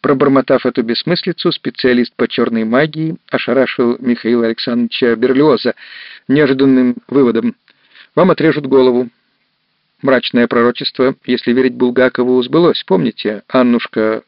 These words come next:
подсолнечное масло, трамвай? Историк Павел Павлович Глоба, один из тех почитателей "Мастера и Маргариты", которым откровения профессора Воланда вовсе не кажутся бессмыслицей,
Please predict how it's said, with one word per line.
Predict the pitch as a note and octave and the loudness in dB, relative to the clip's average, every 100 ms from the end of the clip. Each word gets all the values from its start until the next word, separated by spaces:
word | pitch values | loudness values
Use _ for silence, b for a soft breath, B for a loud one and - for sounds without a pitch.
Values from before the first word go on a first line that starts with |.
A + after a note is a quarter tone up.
| _ | _
подсолнечное | - - A#2+ A#2 A2 - A2 | -12 -6 -2 -2 -4 -6 -6
масло, | A2 C3+ - B2 C3+ - _ | -2 -2 -2 -4 -6 -8 _
трамвай? | - A2 A2 A#2+ C#3+ _ _ _ _ _ _ _ _ _ _ _ _ _ _ _ _ _ _ _ _ - | -10 -8 -4 -2 -4 _ _ _ _ _ _ _ _ _ _ _ _ _ _ _ _ _ _ _ _ -2
Историк | D3+ - A#3+ A3 - | 0 2 4 4 0
Павел | - G3+ F#3+ E3+ | 2 4 4 4
Павлович | E3 E3+ E3 - - | 2 2 2 0 -4
Глоба, | C#3+ E3+ A#3 D3+ C3+ B2 - - | 0 2 4 4 4 4 0 -2
один | D3+ F3 D3+ | 0 2 0
из | C3+ | -2
тех | - D#3 C#3 - - | 0 2 2 0 -4
почитателей | B2+ - B2 C#3 C3+ C3 B2+ | -2 -2 0 0 2 2 4
"Мастера | A#2+ B2+ B2 - B2 | 4 2 0 0 0
и | A2+ | 2
Маргариты", | A#2 G#2+ A2+ D#3 F3+ D#3 D#3 - _ _ _ _ _ _ | 2 0 0 0 0 0 0 -2 _ _ _ _ _ _
которым | C3 - D#3+ D3+ D3 - _ _ | -4 0 2 2 0 -6 _ _
откровения | D3+ - - A#2 D3+ D#3 C#3+ C3 B2 _ _ _ | -6 -4 0 2 4 4 2 2 0 _ _ _
профессора | - C#3 C3+ A#2+ A#2+ A#2 | -6 0 0 0 0 2
Воланда | A#2 D3+ C#3 C3+ C3+ C3 | 2 2 2 2 2 0
вовсе | A#2+ D#3 E3+ - | -2 -2 -2 -2
не | C#3 | -2
кажутся | C#3+ C#3+ C#3 C#3+ | 0 0 0 -2
бессмыслицей, | C#3 - D#3+ - A2 - G2+ F#2+ | -4 -4 -4 -4 -8 -8 -8 -8